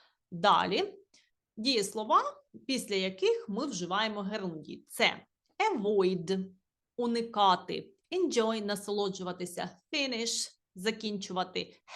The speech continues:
hate – ненавидіти, keep, продовжувати або тримати, like, love, подобатися, любити, don't mind,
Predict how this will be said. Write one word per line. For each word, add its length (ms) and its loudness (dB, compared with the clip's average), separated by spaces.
hate – 420 -2
ненавидіти, 960 0
keep, 440 -6
продовжувати 880 -2
або 260 -2
тримати, 720 -2
like, 640 0
love, 460 6
подобатися, 720 0
любити, 760 0
don't 480 0
mind, 540 0